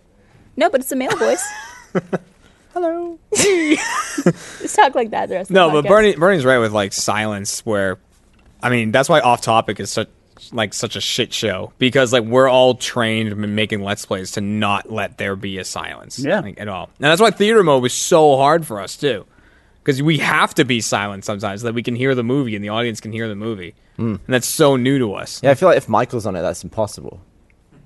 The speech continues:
Speaker 3: Silence with Michael?
Speaker 1: I wouldn't be able to do a podcast with Michael.
Speaker 4: I would love to
Speaker 1: I
Speaker 4: do
Speaker 1: don't
Speaker 4: an
Speaker 1: think I'd
Speaker 4: experiment.
Speaker 1: ever speak if Michael was on a podcast with me.
Speaker 4: I would love to do an experiment with Michael where we just let him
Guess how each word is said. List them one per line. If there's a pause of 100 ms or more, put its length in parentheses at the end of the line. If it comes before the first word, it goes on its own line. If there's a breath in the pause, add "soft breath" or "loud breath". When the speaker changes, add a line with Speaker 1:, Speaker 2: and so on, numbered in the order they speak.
(100)
Speaker 3:
Silence
with
Michael?
Speaker 1:
I
wouldn't
be
able
to
do
a
podcast
with
Michael. (600)
Speaker 4:
I
would
love
to
Speaker 1:
I
Speaker 4:
do
Speaker 1:
don't
Speaker 4:
an
Speaker 1:
think
I'd
Speaker 4:
experiment.
Speaker 1:
ever
speak
if
Michael
was
on
a
podcast
with
me. (180)
Speaker 4:
I
would
love
to
do
an
experiment
with
Michael
where
we
just
let
him